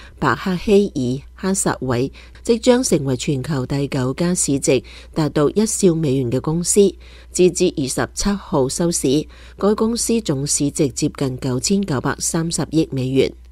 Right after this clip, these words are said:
英國人壽保險公司保誠表示，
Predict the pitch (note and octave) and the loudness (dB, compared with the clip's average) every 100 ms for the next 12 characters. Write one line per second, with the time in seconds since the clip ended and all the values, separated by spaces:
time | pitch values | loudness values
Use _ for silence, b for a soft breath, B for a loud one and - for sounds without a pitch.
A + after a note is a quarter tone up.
0 | - - - - - - C#4 C4+ F#3 - | -20 -20 -20 -20 -6 0 2 4 2 2
1 | C3+ C#3 - C#3+ C#3 C3+ F#3 - C3+ C#3+ | 0 0 0 0 2 2 4 2 2 2
2 | F#3 G3+ A#3+ A3+ D3+ B2+ - D3 B2 C3 | 2 2 0 0 0 0 0 0 0 0
3 | D#3+ - | 2 0